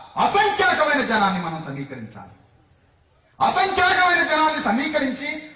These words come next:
ఆ సమీకరణలో విడుదలవుతున్న శక్తితోటి రాజ్యం కోసం పోరాడాలి.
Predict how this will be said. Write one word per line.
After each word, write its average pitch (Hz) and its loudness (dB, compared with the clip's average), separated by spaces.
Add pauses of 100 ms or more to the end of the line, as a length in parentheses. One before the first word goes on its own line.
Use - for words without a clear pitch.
ఆ 202 4
సమీకరణలో 277 0
విడుదలవుతున్న 233 0
శక్తితోటి 208 -4 (120)
రాజ్యం 180 0
కోసం 170 -6
పోరాడాలి. 120 -8